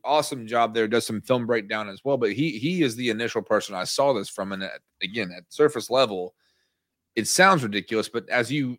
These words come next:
as you kinda see the, the energy, or s-, sorry, the injury that Tannehill had, even if he's not, you know, if he, if he can go,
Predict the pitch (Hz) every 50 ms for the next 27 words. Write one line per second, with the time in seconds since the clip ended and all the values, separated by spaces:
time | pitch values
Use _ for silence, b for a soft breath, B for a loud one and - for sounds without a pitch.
0 | _ - 113 107 131 123 - 185 175 139 117 - - - - 151 147 143 139 131
1 | 123 117 101 104 104 101 101 98 98 - _ _ _ _ _ _ _ _ _ _
2 | - 117 123 - - 135 147 156 147 131 127 143 139 139 135 131 - - 123 117
3 | 110 - 127 110 104 - 131 117 98 95 101 - - 160 165 147 123 117 110 104
4 | 101 98 98 92 95 85 - - 113 107 98 90 87 90 85 - 90 85 85 82
5 | 80 87 92 _ _ _ _ _ _ _ _ _ _ _ _ _ _ _ _ _
6 | _ - - 202 247 285 269 202 139 - - 131 127 117 95 98 98 98 101 117
7 | 120 - - _ _ _ _ _ _ _ - 123 113 95 90 90 92 - - -
8 | - 90 101 147 - 117 107 - - 156 131 131 - - - 135 139 147 156 160
9 | 170 170 160 165 165 175 175 175 175 175 170